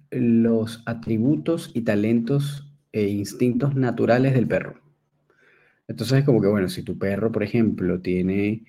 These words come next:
un instinto de caza natural, que es lo más probable, ¿no?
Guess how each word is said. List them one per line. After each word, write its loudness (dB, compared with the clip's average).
un 0
instinto 2
de 4
caza 0
natural, 2
que -4
es -6
lo -6
más -4
probable, 0
¿no? -4